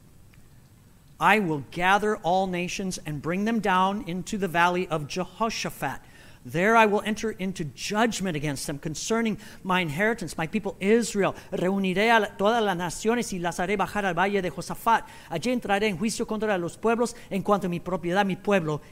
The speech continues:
Israel." So Joel's looking out and he sees this valley where God is gonna gather all of the nations, all those peoples that are not with God, against God.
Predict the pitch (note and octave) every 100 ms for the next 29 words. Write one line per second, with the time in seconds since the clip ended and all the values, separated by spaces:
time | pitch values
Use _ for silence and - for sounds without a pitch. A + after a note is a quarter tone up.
0 | - - E3+ D3 - C3 C#3 C#3+ A2+ -
1 | - F3+ - - - - D3+ A3 D4+ B3
2 | C#4 A3+ A3 A3+ F3+ E3 E3 - B3+ B3+
3 | G#3+ F3 C3+ G#3+ A#3+ A3 F3 - E3+ F3
4 | F#3+ G#3 C4 - A#3+ G3+ B2+ G#3 A3 F#3
5 | C#3 - - - - - - - B3+ C#4+
6 | C4+ B3+ B3 - D#3 A2 - - - -
7 | - - - - - A3 C#4 C#4 A#3+ C4
8 | C4 - - - B3+ A#3+ A#3+ G#3 A3 G#3+
9 | F3+ F3+ A#3+ - F#3 F#3 F#3 E3 C#3+ -
10 | D#3 A#3+ B3 - - F3+ C3+